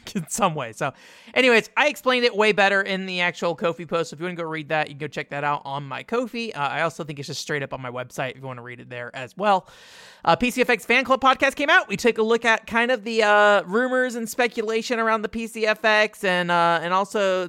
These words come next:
looked into some stuff regarding the Sega Saturn, what Sega was doing. And ultimately, I think the podcast, we didn't really plan on it for it to be this, but it ultimately came out to be, you know, who caused the P C F X to fail. Um, and ultimately, I don't think we really answered the <laughs> question of that, but that was kind of the point of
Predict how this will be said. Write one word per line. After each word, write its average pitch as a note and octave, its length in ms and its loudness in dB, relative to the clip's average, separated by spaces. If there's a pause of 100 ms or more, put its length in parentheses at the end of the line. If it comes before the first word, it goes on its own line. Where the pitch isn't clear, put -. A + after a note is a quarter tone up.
(120)
looked F#3 260 -8
into F3+ 240 -10
some E3 480 -4
stuff - 340 -2
regarding D#3+ 380 -4
the D3+ 80 -12
Sega E3 300 -8
Saturn, D#3 320 -2
what C#3+ 140 -8
Sega F3 240 -4
was E3 180 -10
doing. E3 420 -4
And C#3 80 -10
ultimately, F#3 540 0
I - 20 -4
think E3 220 -8
the D3+ 60 -10
podcast, D3+ 420 -2
we G3 60 0
didn't B3+ 120 0
really F#3 160 0
plan F3 240 -2
on E3 140 0
it C#3+ 80 -10
for D#3 100 -6
it C#3+ 80 -4
to C#3 60 -20
be C#3+ 120 -14
this, C#3+ 180 -10
but C#3+ 120 -10
it C#3 60 -10
ultimately D#3 360 -6
came D#3+ 140 -10
out C3+ 140 -6
to - 60 -20
be, C#3 220 -6 (440)
you D3 80 -6
know, B2 140 -8
who A#3 160 0
caused F3+ 320 2
the D#3 60 -10
P E3 160 -10
C D3 160 -8
F C3+ 120 -6
X C#3+ 240 -6
to C#3 80 -12
fail. C3 500 -6 (320)
Um, C#3+ 380 2
and E4 120 0
ultimately, D4+ 380 0
I - 20 2
don't A3+ 120 4
think G#3 120 2
we F#3+ 80 4
really E3+ 300 2
answered F3 220 0
the F3+ 80 0
<laughs> - 20 -16
question - 420 2
of A#3+ 140 4
that, A3+ 300 4
but G3 160 4
that G#3+ 100 6
was A3 140 2
kind A3 200 0
of G3+ 80 -2
the F3+ 120 -4
point F#3 340 -2
of D#3+ 220 0